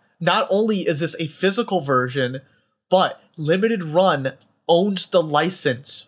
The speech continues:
for Plumbers Don't Wear Ties now. So they're also gonna release the game digitally. So you'll be able to get it on, even, even when these physical versions run out, you're still gonna be able to buy the game digitally.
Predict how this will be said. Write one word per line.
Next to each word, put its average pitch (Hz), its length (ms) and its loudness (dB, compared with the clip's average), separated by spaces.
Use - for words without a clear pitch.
for 170 160 4
Plumbers 147 380 -2
Don't 147 180 0
Wear 135 160 2
Ties 127 360 0
now. - 280 -8
So 180 240 2
they're 160 240 2
also 170 340 2
gonna 185 220 2
release 165 320 2
the 165 120 -4
game 139 280 -2
digitally. 131 680 -4
So - 160 -2
you'll 165 260 0
be 180 140 -2
able 170 160 4
to 156 80 -2
get 156 160 2
it 147 160 4
on, 131 380 0
even, 202 380 0
even 190 460 -6
when 175 440 2
these 160 440 -2
physical 175 440 -2
versions 143 440 -2
run 131 200 2
out, 123 220 2
you're 143 140 -2
still 165 260 0
gonna 156 220 0
be 143 160 -2
able 147 160 2
to 147 100 -6
buy 135 320 2
the 135 140 -4
game 123 400 -4
digitally. 123 640 -6